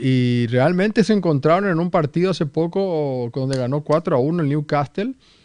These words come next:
en un partidazo que hizo, eh, Almirón, a pesar de que no hizo gol, hizo asistencia, jugó, eh, lo, lo, pero impresiona-, ¿por qué Toby en,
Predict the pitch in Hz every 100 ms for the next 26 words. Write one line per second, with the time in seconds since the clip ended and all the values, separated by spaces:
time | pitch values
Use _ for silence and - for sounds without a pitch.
0 | _ _ 127 120 135 156 151 147 127 175
1 | - 147 113 117 - 135 120 113 107 101
2 | - _ _ _ _ _ _ 123 120 107
3 | 127 131 120 160 196 135 107 135 135 131
4 | 117 - 120 147 143 135 123 113 - 139
5 | 156 160 139 - 117 110 131 160 160 139
6 | 113 113 107 101 95 101 107 101 - 113
7 | 104 - 110 107 104 113 131 - - -
8 | - 190 - 359 - 311 302 214 214